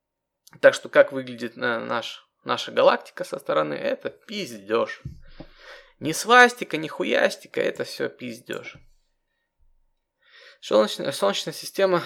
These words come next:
расположена на самой периферии, в одном из четырёх рукавов. Жизнь галактики бьёт ключом.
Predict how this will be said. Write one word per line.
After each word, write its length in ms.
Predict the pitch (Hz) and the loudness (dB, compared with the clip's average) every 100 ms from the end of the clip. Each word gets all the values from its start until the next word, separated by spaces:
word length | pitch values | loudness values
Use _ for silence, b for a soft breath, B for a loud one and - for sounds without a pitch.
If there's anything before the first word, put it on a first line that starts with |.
| - | -6
расположена 580 | 131 - 147 165 147 135 | -10 -2 2 2 2 -4
на 80 | 131 | -4
самой 360 | 160 160 139 | -4 -2 -2
периферии, 600 | 143 143 135 160 143 117 104 B | -4 -8 -8 -4 -2 -2 -4 B
в 80 | - | -6
одном 280 | 131 170 156 | -2 -2 -2
из 60 | 131 | -4
четырёх 380 | 131 - 139 | -6 -4 -4
рукавов. 440 | 135 143 135 110 B B - | -2 0 2 0 B B -6
Жизнь 240 | 127 190 | -6 -4
галактики 480 | 147 143 147 - 135 | -2 -2 -2 -6 -12
бьёт 240 | 127 135 | -6 -6
ключом. 460 | 135 143 - 127 104 | -6 -10 -2 -2 -2